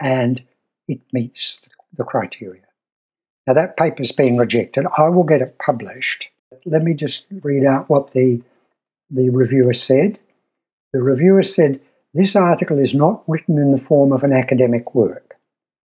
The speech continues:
It had thirty-nine citations. "It is more an opinion piece, but not one that could be credibly published in an academic journal." That,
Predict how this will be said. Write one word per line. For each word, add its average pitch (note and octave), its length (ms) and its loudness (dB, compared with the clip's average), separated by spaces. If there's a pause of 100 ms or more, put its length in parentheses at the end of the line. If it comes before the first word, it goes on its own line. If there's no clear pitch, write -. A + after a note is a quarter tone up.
(180)
It B2 160 -6 (500)
had A#2+ 220 -2
thirty-nine A2 760 -2
citations. - 800 -8 (640)
"It C#3+ 140 0
is C3 140 0
more F3+ 360 2
an C#3 80 0
opinion A#2+ 460 2
piece, E3+ 560 -2
but D3+ 180 -2
not D3 240 0
one C#3 180 2
that - 140 0
could C3 160 0
be B2 100 0
credibly C3 480 0
published C3 520 -2
in B2 100 0
an B2+ 120 2
academic A#2 500 0 (100)
journal." F#2+ 420 -8 (1500)
That, D#3+ 380 -2